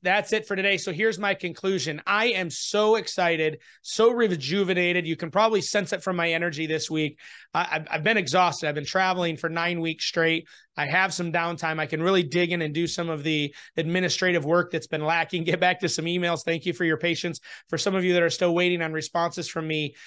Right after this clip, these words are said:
but lots of things going on. But that team I had, or the meeting I had with my marketing team yesterday, man, we are putting out a publication. We're doing podcasts.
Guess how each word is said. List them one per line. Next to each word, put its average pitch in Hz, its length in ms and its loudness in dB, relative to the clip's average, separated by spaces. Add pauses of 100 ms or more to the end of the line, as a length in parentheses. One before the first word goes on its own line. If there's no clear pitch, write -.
(240)
but 190 120 2
lots 202 480 2
of 202 100 -2
things 190 240 0
going 175 300 0
on. 165 220 0
But 170 180 -6
that 170 200 -2
team 240 240 -2
I 214 80 2
had, 185 260 2
or 180 220 0
the 170 80 -2
meeting 214 260 -2
I 180 80 2
had 180 160 2
with 170 120 -4
my 165 100 -2
marketing 165 400 -4
team 165 220 -6
yesterday, 156 500 0 (460)
man, 208 220 2
we 202 120 4
are 202 80 6
putting 202 300 0
out 190 200 2
a 147 80 -2
publication. 185 800 -2
We're 170 100 2
doing 165 300 0
podcasts. 180 680 0